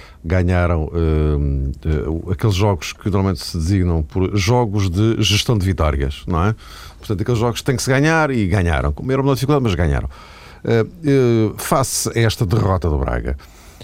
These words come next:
eh, começa, eh, ou cavou-se um fosso um pouco maior ainda entre os dois da frente e o, e o terceiro, continua a ser o, o, o Braga. Ehm, esta bipolarização que já se detetava desde o início do campeonato,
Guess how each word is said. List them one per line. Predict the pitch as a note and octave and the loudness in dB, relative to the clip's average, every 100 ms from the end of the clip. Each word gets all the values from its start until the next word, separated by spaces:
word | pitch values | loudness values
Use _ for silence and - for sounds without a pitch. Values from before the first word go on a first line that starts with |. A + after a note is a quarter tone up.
| - | -6
eh, | - F#2+ F#2+ F#2+ - | 0 2 2 0 -4
começa, | - G#2+ B2 - - | -2 2 2 0 0
eh, | B2 A2 F2+ E2 C#2+ | 2 2 2 0 0
ou | E2 | -2
cavou-se | - F#2+ G2+ D3 - G#2 | 0 0 2 0 0 0
um | G2 | 0
fosso | - A2 - C3 | 0 -2 2 4
um | C#3+ | 4
pouco | C#3 G#2 | 4 2
maior | A#2+ G#2+ F2+ | 2 2 2
ainda | F#2 G2 G#2+ - - - - | 0 -4 -8 -14 -20 -20 -6
entre | F2+ G#2 A2+ - | 0 2 0 0
os | G#2 D#2+ | 0 2
dois | A2+ F#2+ | 2 2
da | D#2+ | 0
frente | - F2+ G2 F#2+ - - - | 0 0 0 -2 -6 -12 -2
e | F2 F2 F#2+ F#2 | 0 2 2 2
o, | E2+ D#2 D2+ | 0 0 0
e | D#2 | -2
o | |
terceiro, | - - D3 | -2 -2 -2
continua | - - - | -2 -6 -6
a | C#2+ | -6
ser | D#2+ A#1+ | -4 -4
o, | |
o, | A1 G#1+ A1+ - A#1+ - - A1 C#2+ | -4 -8 -8 -10 -8 -10 -8 -8 -4
o | |
Braga. | C#2 B1+ A#1 A#1 - - - - - | -2 -2 -4 -8 -12 -20 -20 -20 -6
Ehm, | - F#2 F#2 F2+ F2 D#2+ C2+ A#1 D2 - - - - - - | 0 2 2 2 0 0 -2 -6 -12 -16 -20 -20 -20 -20 -8
esta | - F3+ - E3 | -2 -2 0 0
bipolarização | A2+ A2+ E3 - C#3+ C3+ B2 G#2 G#2 - G2+ | 2 2 2 2 2 4 4 2 0 0 -2
que | - A2 | 0 0
já | A#2 | 2
se | G#2+ - | 0 0
detetava | G#2 A#2 A#2+ G2+ G#2 F2+ | 0 2 0 2 0 2
desde | F2+ D3 B2 | 2 2 4
o | G#2 | 2
início | F2+ E2+ - | 2 0 -2
do | D2+ | -2
campeonato, | E2 D2 C2+ C2 - | -2 -4 -2 -4 -6